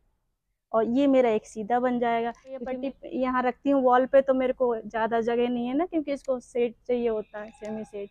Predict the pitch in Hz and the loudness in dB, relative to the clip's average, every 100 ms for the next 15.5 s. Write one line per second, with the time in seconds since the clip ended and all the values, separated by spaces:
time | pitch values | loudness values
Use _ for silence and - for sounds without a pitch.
0 | _ _ _ _ _ 220 214 226 233 233 | _ _ _ _ _ -4 0 2 2 0
1 | 240 233 - 269 262 247 233 233 226 240 | -4 -4 -6 -6 -6 -8 -8 -6 -2 0
2 | 233 233 247 208 - _ _ _ - 220 | 0 -4 -6 -8 -12 _ _ _ -2 0
3 | 240 - 247 247 233 240 247 247 247 254 | 0 -2 -2 0 2 4 4 2 0 -2
4 | 247 262 - - 240 240 254 311 _ _ | -2 -4 -4 -6 -4 -2 -4 -6 _ _
5 | 220 214 220 233 - 254 247 _ _ _ | -2 0 0 -2 -6 -18 -18 _ _ _
6 | _ - 277 - 320 302 277 294 302 302 | _ -10 -10 -4 -2 0 0 2 4 6
7 | 320 320 330 302 311 320 311 311 320 320 | 6 4 4 2 0 2 2 2 2 2
8 | 392 _ - 285 269 277 302 285 269 277 | 0 _ -10 -8 -4 -4 0 2 4 4
9 | 285 294 277 277 - 277 254 277 294 320 | 2 0 2 0 2 2 4 2 4 4
10 | 381 - _ _ _ 277 269 269 269 254 | 2 -2 _ _ _ 0 2 6 8 8
11 | 262 262 285 285 311 302 294 285 302 294 | 6 6 4 6 8 6 6 6 6 4
12 | 285 311 302 311 311 285 285 277 285 392 | 2 2 2 4 2 2 0 2 2 2
13 | - 277 262 262 262 269 - _ - - | -2 -12 -6 0 2 2 -4 _ -20 -20
14 | _ _ _ - 247 269 - 269 269 269 | _ _ _ -14 -4 -2 0 4 6 8
15 | 277 269 262 254 | 6 6 2 0